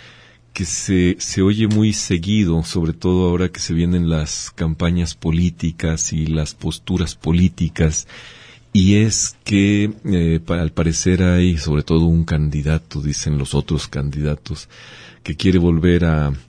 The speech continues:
a viejas políticas o a viejas formas de hacer,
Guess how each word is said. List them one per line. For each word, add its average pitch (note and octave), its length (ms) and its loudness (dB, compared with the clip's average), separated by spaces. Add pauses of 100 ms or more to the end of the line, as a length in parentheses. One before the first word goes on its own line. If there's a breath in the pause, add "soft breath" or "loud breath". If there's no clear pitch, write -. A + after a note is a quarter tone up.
(500 loud breath)
a D#2 240 -2
viejas F#2 480 2
políticas E2+ 800 0
o D#2 100 0
a D#2 60 2
viejas F2 520 2
formas E2 640 0
de D2 300 0
hacer, D#2+ 440 0